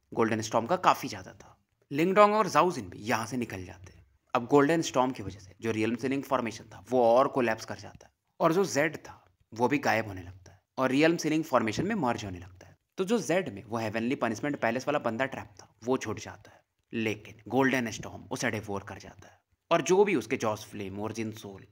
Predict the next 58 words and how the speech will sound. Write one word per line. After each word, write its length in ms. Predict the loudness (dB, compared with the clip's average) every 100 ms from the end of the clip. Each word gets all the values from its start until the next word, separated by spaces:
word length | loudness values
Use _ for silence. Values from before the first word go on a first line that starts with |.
| _ _
और 280 | -2 0 0
कुछ 300 | 0 0 0
भी 140 | -6
था, 160 | -8 -10
वो 200 | -2 -2
गायब 300 | 0 -4 -6
हो 60 | -14
जाता 300 | -18 -20 -20
है। 60 | _ _ _ _ -8
बाहर 420 | 6 8 8 2
में 160 | -4 -10
भी, 100 | -12
यानी 160 | -4 0
एंशिएंट 340 | 0 0 -4
स्टार 280 | -2 -2 -2
सिस्टम 300 | -6 -14 -14 -16
में 80 |
भी 120 | -18 -6
ये 120 | -2
गोल्डन 340 | 2 2 2 0
स्टॉर्म 280 | -2 -2 -2
फैलता 420 | -8 -10 -14 -20
है। 180 | -20 _ _ -4
अटैक 300 | -2 -2 -2
इतना 200 | -2 -2
पावरफुल 400 | 0 -2 -4 -8
था 120 | -12
ये 200 | -18 -20 -20 _
कि 80 | -2
रियल्म 260 | 4 4 4
सीलिंग 260 | 0 -2
फॉर्मेशन 380 | 0 0 0 -2
तो 100 | -4
कोलैप्स 320 | -2 -2 -2
करता 260 | -6 -12 -12
ही 60 | -16
है, 120 | -6
आउटर 480 | -2 0 0 -2 -2 -6
रियल्म 240 | -4 -2
का 80 | -2
जो 100 | -4
बाहर 280 | -2 -4 -4
का 120 | -8
स्पेस 320 | -8 -8 -8
था, 220 | -12 -20 -20 _ -4
वो 180 | 2 2
भी 100 | 2
कोलैप्स 320 | -2 -4 -8
कर 140 | -14
जाता 240 | -14 -18 -6
है, 60 | 0
इनर 160 | 2
रियल्म 260 | 2 2 0
का 120 | -2
भी 100 | -2
सेम 300 | -4 -4 -6
हाल 120 | -10
था, 180 | -18 -20